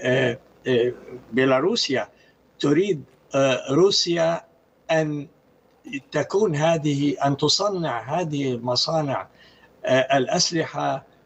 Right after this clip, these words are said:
لروسيا. لذلك، آه، ال-، آه، الاجتماع الذي حصل اليوم تم، آه، الاتفاق عليه منذ أيام قليلة، عندما اجتمع مجلس الأمن،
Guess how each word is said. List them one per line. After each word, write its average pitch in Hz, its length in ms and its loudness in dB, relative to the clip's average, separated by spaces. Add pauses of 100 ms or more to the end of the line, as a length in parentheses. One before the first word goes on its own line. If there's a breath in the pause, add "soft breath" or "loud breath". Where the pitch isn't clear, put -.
(160)
لروسيا. 151 640 2
لذلك، 147 540 0
آه، 135 220 4 (800 loud breath)
ال-، 131 280 2
آه، - 840 -10
الاجتماع 135 680 2
الذي 135 280 0
حصل 135 420 -2
اليوم 131 520 -2 (240)
تم، 165 320 0
آه، 127 220 0 (460 loud breath)
الاتفاق 135 920 0
عليه 143 680 0
منذ 139 380 2 (420)
أيام 147 340 4
قليلة، 135 540 0 (400 soft breath)
عندما 147 460 2
اجتمع 143 760 2
مجلس 135 440 0
الأمن، 143 480 0